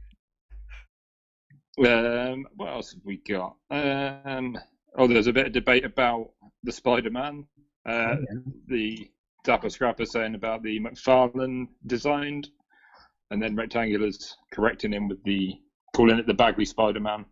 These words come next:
Speaker 2: Mm.
Speaker 1: And obviously there has been a bit of debate about it, like they said, but I would
Speaker 2: Right.
Speaker 1: say it's definitely Bagley over McFarlane,
Speaker 2: Yeah,
Speaker 1: just
Speaker 2: I
Speaker 1: from the eye design.
Speaker 2: I feel that Bagley kind of, um, maybe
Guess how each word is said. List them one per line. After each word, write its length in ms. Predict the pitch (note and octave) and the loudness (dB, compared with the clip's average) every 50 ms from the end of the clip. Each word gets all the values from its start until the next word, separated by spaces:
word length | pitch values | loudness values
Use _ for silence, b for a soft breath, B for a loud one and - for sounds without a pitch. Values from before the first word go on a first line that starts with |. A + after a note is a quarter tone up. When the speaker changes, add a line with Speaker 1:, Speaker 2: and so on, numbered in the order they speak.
| _ _ - | _ _ -4
Speaker 2:
Mm. 340 | B2+ B2 C3 C3+ A#2 F#2+ F2 - | -2 0 0 0 0 -2 -4 -6
Speaker 1:
And 360 | - - A#2+ G#2+ G#2 G#2+ G2 - _ - | -4 -4 -4 -4 -4 -6 -10 -16 _ -4
obviously 300 | - C3+ - - C#3+ C#3+ | -4 -4 -4 -2 0 4
there 180 | C#3 C3+ C3+ C#3+ | 6 6 8 8
has 100 | C#3+ B2+ | 6 6
been 140 | C#3 C#3 | 6 4
a 60 | B2+ A#2 | 4 2
bit 120 | C3 C3 | 0 -2
of 60 | A#2+ | -4
debate 280 | A2+ G#2+ A2 A#2 A2+ A2 | -4 0 0 0 0 0
about 220 | G2 G2 G2 G#2 | -2 -2 -2 -2
it, 120 | A2 A2 A2+ | -2 -6 -6
like 140 | G#2+ G#2 | -6 -6
they 100 | G2+ G2+ | -6 -8
said, 260 | G2+ - - G2 F2+ F2+ - | -10 -10 -12 -12 -14 -12 -12
but 160 | - F#2+ F#2+ - _ _ _ _ _ - - | -12 -12 -12 -12 _ _ _ _ _ -4 2
I 80 | B2+ C3 B2 | 4 6 6
would 160 | A#2+ A2+ G#2 | 6 4 2
Speaker 2:
Right. 20 | F#2 | -2
Speaker 1:
say 260 | - - G#2+ G2 G2+ | -4 -4 -4 -4 -2
it's 340 | G2+ G#2+ - - - - - _ _ _ | -4 -6 -8 -12 -18 -18 -20 _ _ _
definitely 320 | - A2 F#2+ - G#2+ G2 F#2 | -4 -4 -4 -4 -8 -8 -4
Bagley 500 | F2 G#2+ G2 F#2+ - G#2 F#2+ F#2+ F#2+ _ _ _ _ - | 0 0 0 0 -2 -8 -12 -12 -14 _ _ _ _ -10
over 360 | G#2 G2 F#2 F#2 F#2+ F2+ - - _ _ - - | -10 -10 -8 -8 -10 -12 -12 -14 _ _ -10 -10
McFarlane, 540 | A2+ - - - G#2+ G2 F#2+ F#2+ G2 G2 - _ _ _ _ _ _ B B B B B B B B B B B B B B - | -10 -6 -2 -2 0 0 0 -2 -6 -8 -10 _ _ _ _ _ _ B B B B B B B B B B B B B B -8
Speaker 2:
Yeah, 140 | - C3 B2+ | -4 0 4
Speaker 1:
just 140 | A#2+ A#2+ - | 4 4 4
Speaker 2:
I 40 | C3 | 4
Speaker 1:
from 80 | A#2+ A2+ | 4 4
the 120 | A2 - | 6 6
eye 200 | - A#2 B2 A#2 | 8 8 6 6
design. 420 | G2+ G#2+ G2+ A2 G#2+ G2+ G2 G2 _ _ _ _ _ _ _ | 4 0 -2 -2 -2 -4 -4 -8 _ _ _ _ _ _ _
Speaker 2:
I 80 | - B2 | -6 -4
feel 260 | B2+ - D#3+ E3 F3+ | 0 4 6 6 6
that 240 | F3 D3 - - - _ _ _ _ _ _ _ _ _ _ _ _ _ - | 6 4 2 2 0 _ _ _ _ _ _ _ _ _ _ _ _ _ -16
Bagley 460 | A#2+ G#2+ - A2 A2 G#2+ - A2+ G#2 | -10 -4 -2 -2 -2 -2 -2 -6 -6
kind 320 | - - - A#2 A#2 A2 | -6 -6 -4 -2 -2 0
of, 160 | G#2+ G2 F#2+ - - | -2 -4 -6 -4 -2
um, 400 | A2+ G#2+ G2+ G2+ G#2 G#2 G#2 G2 - _ _ _ _ _ _ - | 0 0 0 0 -2 -4 -8 -10 -12 _ _ _ _ _ _ -6
maybe 420 | A#2+ A#2 A#2 A#2+ G#2+ G#2+ G#2+ G#2+ | -6 -4 -4 -4 -2 -2 -4 -4